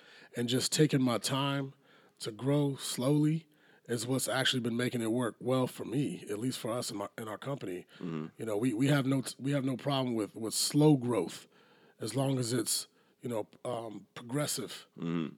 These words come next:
Speaker 1: You know what I'm saying, and productive the entire time. And so that's, that's our whole, that's our whole thing. Like, we just, we just wanna take our time and do it right.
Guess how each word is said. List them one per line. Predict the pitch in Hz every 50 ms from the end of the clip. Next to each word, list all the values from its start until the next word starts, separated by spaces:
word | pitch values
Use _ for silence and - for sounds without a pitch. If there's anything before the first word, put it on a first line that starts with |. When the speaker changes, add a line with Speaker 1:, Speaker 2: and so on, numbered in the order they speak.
| - -
Speaker 1:
You | 127
know | 131
what | 131 127
I'm | 117
saying, | - 143 131 127 127 123 113
and | 117 117
productive | - 113 113 147 147 139 - - 90 - -
the | - 117 113
entire | 113 - 135 131 120 110
time. | 107 - 127 127 117 104 104
And | 85 -
so | - 123 107 98 98 - - 98
that's, | 113 127 117 -
that's | - 113 135 139 -
our | 139 143 139
whole, | 127 131 127 123 117 113 113 - _ _ _ - - - _ _ -
that's | 123 123 - -
our | 147
whole | 147 139 120 110 101
thing. | - - 147 135 117 110
Like, | 107 101 101 107
we | 117 131
just, | 123 127 127 - - - _ _ _ _ - - - -
we | 110 127
just | 147 -
wanna | 127 107 107
take | - - 131 117 -
our | 120 113
time | 101 - 127 127 127 123 117
and | 104 110
do | 120 123 120
it | 110
right. | 117 131 143 143 147